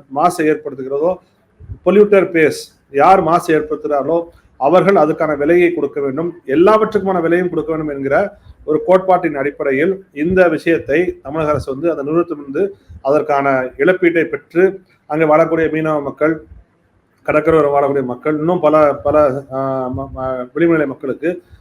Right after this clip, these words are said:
இதை வாழ்வாதார இழப்பு போன்ற பல்வேறு விஷயங்களுக்கு அந்த இழப்பீட்டை கொடுக்க வேண்டும் என்ற கோரிக்கையும் நாங்கள் தொடர்ச்சியாக வைத்துக் கொண்டிருக்கிறோம்.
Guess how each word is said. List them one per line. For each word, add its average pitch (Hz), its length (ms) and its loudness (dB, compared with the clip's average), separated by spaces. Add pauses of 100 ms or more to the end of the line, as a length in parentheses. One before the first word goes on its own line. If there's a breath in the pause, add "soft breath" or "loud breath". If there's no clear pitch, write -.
(120)
இதை 151 160 2
வாழ்வாதார 160 360 6
இழப்பு 147 240 0
போன்ற 151 200 -6
பல்வேறு 160 440 2
விஷயங்களுக்கு 139 420 -6
அந்த 147 160 -2
இழப்பீட்டை 151 320 -4
கொடுக்க 143 260 -6
வேண்டும் 135 200 -8
என்ற 127 140 -8 (100)
கோரிக்கையும் 143 380 -2
நாங்கள் 127 300 -6
தொடர்ச்சியாக 139 440 -2
வைத்துக் 123 240 -10
கொண்டிருக்கிறோம். 104 380 -12